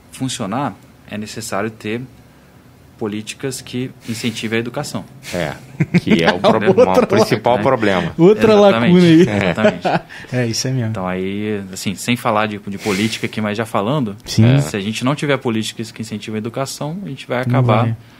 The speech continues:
Speaker 1: aí vai tirar o emprego da Ana Maria e da Larissa.
Speaker 3: E a Larissa
Speaker 2: Sim.
Speaker 3: também não consegue, né?
Speaker 1: Exatamente.
Speaker 3: É, não, e, e, isso é interessante. E em relação à educação de programação,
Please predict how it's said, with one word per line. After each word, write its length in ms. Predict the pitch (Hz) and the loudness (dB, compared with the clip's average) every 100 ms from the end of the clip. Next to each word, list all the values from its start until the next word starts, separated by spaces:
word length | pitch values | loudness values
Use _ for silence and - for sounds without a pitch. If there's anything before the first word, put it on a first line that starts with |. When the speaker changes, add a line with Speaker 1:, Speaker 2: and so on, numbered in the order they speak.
| - | -8
Speaker 1:
aí 280 | 113 107 113 | -2 0 2
vai 140 | 123 | 0
tirar 200 | 131 139 | -2 0
o 20 | 113 | -2
emprego 220 | 110 110 | -2 -2
da 80 | 113 | 0
Ana 140 | 117 | 0
Maria 360 | 117 107 123 - | 0 0 -4 -4
e 80 | 131 | -6
da 100 | 135 | -2
Larissa. 400 | 151 143 95 - | -4 -4 -6 0
Speaker 3:
E 100 | 117 | 2
a 60 | 120 | 4
Larissa 340 | 123 120 120 | 4 2 2
Speaker 2:
Sim. 40 | |
Speaker 3:
também 220 | - 135 135 | 4 6 6
não 100 | 139 | 6
consegue, 480 | 147 143 131 117 | 6 4 4 4
né? 100 | 113 113 | 4 2
Speaker 1:
Exatamente. 540 | 104 92 110 98 - | -2 -6 -6 -6 2
Speaker 3:
É, 160 | 120 127 | 4 6
não, 160 | 131 | 6
e, 40 | 127 | 4
e, 340 | 117 110 90 - - - - - 120 | 2 -2 -2 -6 -14 -20 -20 -2 2
isso 140 | 127 | 6
é 40 | 156 | 6
interessante. 520 | 151 175 165 143 127 | 6 6 6 4 4
E 160 | 147 185 | 4 8
em 40 | |
relação 520 | 190 202 185 - 170 170 | 8 8 6 6 4 6
à 180 | 170 - | 4 2
educação 840 | 160 165 202 196 175 - - - 226 - - - - - - - - - | 0 2 2 2 2 0 -2 -2 -4 0 0 0 -2 -2 -6 -14 -18 -8
de 200 | 139 160 | 2 4
programação, 880 | 208 208 185 185 185 175 - 135 117 | 6 4 6 6 6 6 4 4 2